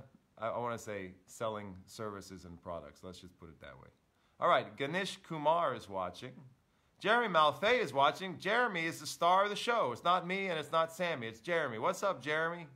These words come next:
I gotta catch your latest video, buddy. Jeremy's putting out videos every week now. I gotta check that out. I think Jeremy's a young star in the making,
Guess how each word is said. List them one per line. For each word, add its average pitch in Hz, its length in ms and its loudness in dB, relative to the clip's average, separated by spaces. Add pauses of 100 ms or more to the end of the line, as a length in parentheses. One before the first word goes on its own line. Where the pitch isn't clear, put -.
(960)
I 113 80 -10
gotta 151 260 2
catch 156 320 -4
your 135 80 -4
latest 135 380 -2
video, 139 360 0
buddy. 110 340 -2
Jeremy's 135 380 -4
putting 127 260 -6
out 113 220 -2
videos 123 380 -6
every 107 180 -6
week 135 260 -8
now. 92 160 -6
I 90 60 -6
gotta 98 240 -8
check 107 220 -10
that 98 160 -4
out. 107 300 -2 (460)
I 123 60 -8
think 196 240 -6
Jeremy's 180 460 0
a 139 40 -2
young 156 360 4
star 135 560 4
in 117 80 -6
the 120 60 -6
making, 131 500 -2